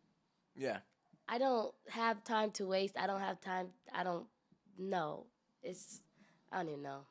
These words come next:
Speaker 2: Honestly, I'm lost for words right now.
Speaker 1: <laughs> You lost for words?
Speaker 2: Yeah, low key.
Speaker 1: Nah, it's just about what's the most, what's the, what's,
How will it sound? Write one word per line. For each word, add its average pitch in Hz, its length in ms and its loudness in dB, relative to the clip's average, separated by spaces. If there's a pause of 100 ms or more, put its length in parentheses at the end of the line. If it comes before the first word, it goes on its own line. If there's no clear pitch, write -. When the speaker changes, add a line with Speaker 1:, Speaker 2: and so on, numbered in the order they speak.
(560)
Speaker 2:
Honestly, 147 300 -10
I'm 151 180 -12
lost 143 240 -14
for 143 100 -16
words 143 200 -12
right 147 140 -14
now. 147 240 -16 (160)
Speaker 1:
<laughs> - 260 0
You 190 180 4
lost 160 260 8
for 143 100 -8
words? 147 300 -2 (200)
Speaker 2:
Yeah, 160 140 -14
low 151 140 -12 (120)
key. 160 200 -18 (360)
Speaker 1:
Nah, 131 320 0
it's 110 140 -2
just 151 180 -6
about 147 220 2
what's 147 160 0
the 156 100 -6
most, 143 300 0
what's 135 160 -4
the, 123 420 0
what's, 147 320 -2